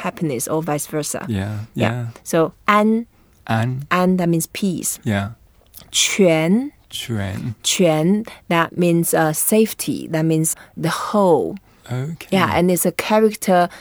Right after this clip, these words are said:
Speaker 1: the jade character
Speaker 2: Yeah.
Speaker 1: underneath a person.
Speaker 2: Yeah,
Speaker 1: So
Speaker 2: okay.
Speaker 1: the jade, jade is the symbol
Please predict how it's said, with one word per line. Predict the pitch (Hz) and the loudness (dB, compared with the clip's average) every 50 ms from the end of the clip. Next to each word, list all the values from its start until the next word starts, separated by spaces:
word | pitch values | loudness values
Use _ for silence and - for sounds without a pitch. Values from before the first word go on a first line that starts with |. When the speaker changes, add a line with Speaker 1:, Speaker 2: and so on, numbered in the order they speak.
| - _ - | -20 _ -2
Speaker 1:
the | 160 170 160 - - | 0 0 0 0 0
jade | - 202 190 196 208 202 190 165 156 - - - - - | 0 2 2 4 4 4 2 2 0 -2 -6 -16 -12 -8
character | - 185 180 180 180 165 - - - - 120 87 - - | -4 -2 0 0 -2 -2 -6 -6 -6 -4 -4 -4 -6 -4
Speaker 2:
Yeah. | - 131 110 101 98 98 104 - - | -4 -2 -2 -2 -2 -6 -6 -4 -2
Speaker 1:
underneath | 180 180 185 180 185 170 170 170 165 165 165 165 160 - - - - | 0 0 0 2 2 2 2 2 2 2 2 0 -2 -4 -6 -10 -10
a | 156 | -12
person. | - - - - 202 208 214 - - - - - - - - _ _ _ - | -12 -10 -6 -2 -2 0 0 -2 -4 -6 -8 -8 -12 -16 -20 _ _ _ -6
Speaker 2:
Yeah, | 120 107 104 104 104 110 131 147 - - | -4 -2 -2 -4 -4 -6 -10 -12 -12 -6
Speaker 1:
So | - - 175 170 165 165 | -2 0 2 2 2 2
Speaker 2:
okay. | 156 110 | 2 0
Speaker 1:
the | 165 - - _ | -2 -2 -4 _
jade, | - - 262 262 240 196 160 156 170 220 - - - - _ _ | -2 0 0 2 2 2 0 0 0 -2 -4 -8 -16 -20 _ _
jade | - - 262 269 269 247 - | 0 2 4 4 2 2 -2
is | - 185 - | -4 -4 -2
the | 202 190 | -2 -2
symbol | - - - - - - 226 226 233 226 - 147 - - 50 - | 0 0 0 0 2 2 2 4 2 2 0 0 -2 -4 -6 -10